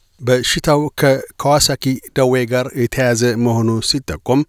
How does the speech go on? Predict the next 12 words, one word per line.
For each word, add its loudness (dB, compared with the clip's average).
አሁን 0
ፔዲያትሪክ 0
መልቲ 0
ሲስተም -2
ኢንፍላማቶሪ -2
ሲንድሮም 0
ወይም 0
ፒ 2
ኤም 2
አይስ 2
በመባል -4
ይታወቃል። -4